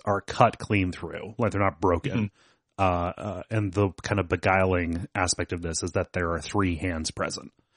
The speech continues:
Speaker 1: when
Speaker 2: Mm-hmm.
Speaker 1: I'm led to believe, not a doctor, normally people don't have two. Or <laughs>
Speaker 2: Yeah.
Speaker 1: normally people only have two.
Speaker 2: And one of the, one of the remaining hand, the extra hand, is kind of animate.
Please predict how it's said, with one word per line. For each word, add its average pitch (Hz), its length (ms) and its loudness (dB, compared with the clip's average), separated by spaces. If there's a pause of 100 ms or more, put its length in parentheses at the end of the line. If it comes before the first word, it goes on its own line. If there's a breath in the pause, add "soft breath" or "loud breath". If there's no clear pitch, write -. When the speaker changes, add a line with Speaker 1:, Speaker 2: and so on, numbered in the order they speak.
(200 soft breath)
Speaker 1:
when 92 300 0
Speaker 2:
Mm-hmm. 110 120 2
Speaker 1:
I'm 98 160 4
led 120 200 6
to 113 40 4
believe, 82 480 -4
not 110 160 4
a 175 60 4
doctor, 139 560 6 (400 soft breath)
normally 104 580 4
people 95 260 -2
don't 87 200 -2
have - 180 -10
two. - 320 -8 (300)
Or 127 80 4 (140)
<laughs> 110 140 4
Speaker 2:
Yeah. 160 260 12 (140)
Speaker 1:
normally 135 300 8
people 107 240 0
only 90 220 0
have 78 120 -6
two. - 180 -8 (880)
Speaker 2:
And 165 180 4
one 202 140 4
of 143 160 -2
the, 139 120 -2
one 143 200 0
of 143 100 -10
the 131 100 0
remaining 139 440 -2
hand, 110 260 -6
the 117 60 0
extra 123 260 -2
hand, 110 220 -4
is 101 60 -8
kind 113 140 -4
of 104 140 -8
animate. 104 460 -4